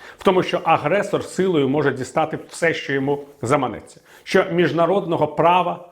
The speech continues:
в світі більше немає і торжествує право сильного. Таким чином, е, ніяких перемовин з Росією на умовах, е, «віддайте нам загарбане» не буде. Не буде ще й тому, що, по суті, Кремль весь час грав на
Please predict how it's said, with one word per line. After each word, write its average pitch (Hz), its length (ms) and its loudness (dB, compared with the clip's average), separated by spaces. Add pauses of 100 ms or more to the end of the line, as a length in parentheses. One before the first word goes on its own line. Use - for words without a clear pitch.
в - 60 -20
світі 170 420 -2
більше 156 360 -2
немає 147 540 0 (260)
і 165 220 2
торжествує 156 840 2
право 139 500 0 (300)
сильного. 98 500 -2 (680)
Таким 165 320 0
чином, 151 600 0
е, 139 140 -4 (320)
ніяких 165 480 0
перемовин 147 540 2
з 104 60 -4
Росією 131 540 -2
на 127 100 -2
умовах, 131 600 -2
е, 120 120 0
«віддайте 127 640 0
нам 123 180 -6
загарбане» 131 600 -2
не 139 140 -4
буде. 101 240 -10 (340)
Не 170 100 2
буде 185 220 0
ще 185 180 -2
й 170 40 -2
тому, 220 320 -2 (200)
що, - 220 2
по - 260 0
суті, - 520 -6 (240)
Кремль 196 440 2
весь 160 240 0
час 190 300 2
грав 151 360 2
на 170 220 2